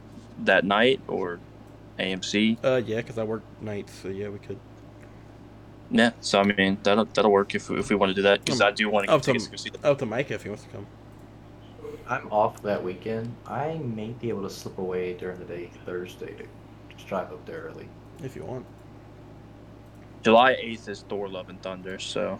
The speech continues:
Speaker 3: I'm definitely going to that. I'm going to cut for that one.
Speaker 2: Oh, I'll, I'll come too, to be
Speaker 1: Yes.
Speaker 2: honest.
Speaker 1: Yes, I'd, I'd like to go to cut for that one too, but for the Doctor Strange movie, uh, possibly. So, see, we do imax at nine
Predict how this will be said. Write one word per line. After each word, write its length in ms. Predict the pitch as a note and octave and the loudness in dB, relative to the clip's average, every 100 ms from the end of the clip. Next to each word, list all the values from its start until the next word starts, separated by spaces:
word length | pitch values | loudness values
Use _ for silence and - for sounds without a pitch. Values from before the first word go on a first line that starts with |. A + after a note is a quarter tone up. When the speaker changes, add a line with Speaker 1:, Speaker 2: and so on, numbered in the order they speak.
| - - - | -10 -2 4
Speaker 3:
I'm 160 | C3 | 6
definitely 260 | A#2 A#2 G#2 | 6 4 2
going 160 | G#2 | 2
to 60 | F#2 | 2
that. 100 | E2+ | 2
I'm 80 | A2 | 0
going 140 | G2+ | 0
to 60 | - | -2
cut 200 | - - | -4 -6
for 60 | D2+ | -6
that 180 | - | -4
one. 60 | - D3 | 4 4
Speaker 2:
Oh, 160 | G#2 - | 4 -2
I'll, 220 | C3 C3 | -2 0
I'll 60 | B2 | -2
come 200 | - G2 | -8 -12
too, 120 | - | 2
to 0 | |
be 40 | A#2 | 6
Speaker 1:
Yes. 320 | G2 - - | 6 4 -8
Speaker 2:
honest. 260 | B2 G#2 - | -8 -10 -4
Speaker 1:
Yes, 280 | B2+ A#2 A2+ | 4 4 6
I'd, 240 | A2+ B2+ A#2+ | 4 4 4
I'd 140 | B2 | 2
like 140 | B2+ A#2+ | 4 -2
to 60 | |
go 60 | A2+ | -6
to 60 | |
cut 220 | G#2 A2+ - | -8 -8 -8
for 60 | |
that 120 | G2+ F#2 | -10 -10
one 140 | F#2+ | -12
too, 240 | G#2 G#2 G2 | -10 -8 -4
but 200 | G2 - | -6 -4
for 100 | G#2 | -4
the 60 | |
Doctor 260 | G2 G#2 G#2+ | 0 0 0
Strange 300 | - G2+ G2 | -8 -8 -8
movie, 300 | G2+ F#2+ F#2+ G2 - | -12 -14 -16 -18 -12
uh, 220 | - F#2+ F#2 | -8 -8 -8
possibly. 680 | - G2 G2 - F#2+ F#2 G2+ - - - - - - - - | -4 -4 -4 -6 -4 -4 -8 -18 -20 -20 -20 -20 -20 -20 -10
So, 180 | - A#2 | 4 4
see, 460 | A2 A2+ G#2 G2 - - - - - | 4 2 2 0 -8 -18 -20 -16 0
we 120 | B2 | 4
do 120 | A#2+ | 4
imax 840 | A2+ A2+ B2 B2+ C3 B2 - - - - - - | 4 4 4 4 0 -2 -10 -14 -14 -18 -18 -6
at 260 | A#2 G#2+ - - - - | -2 -2 -4 -14 -20 -12
nine 400 | A#2+ A#2 A#2 A#2+ | -2 2 4 2